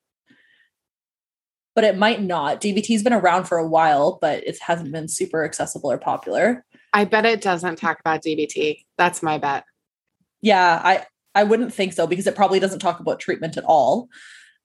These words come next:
Speaker 1: Uh, probably emphasizes, like, um, like, the negatives of impulsivity rather than some of the positives. And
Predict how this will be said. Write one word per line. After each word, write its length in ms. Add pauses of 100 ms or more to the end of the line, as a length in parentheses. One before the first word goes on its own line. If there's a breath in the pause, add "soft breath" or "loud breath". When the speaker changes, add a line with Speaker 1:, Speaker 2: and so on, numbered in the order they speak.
(100)
Speaker 1:
Uh, 380
probably 920
emphasizes, 840
like, 420 (580)
um, 720 (1400)
like, 220
the 140
negatives 760
of 80
impulsivity 760
rather 340
than 180
some 180
of 140
the 80
positives. 1080 (540 soft breath)
And 840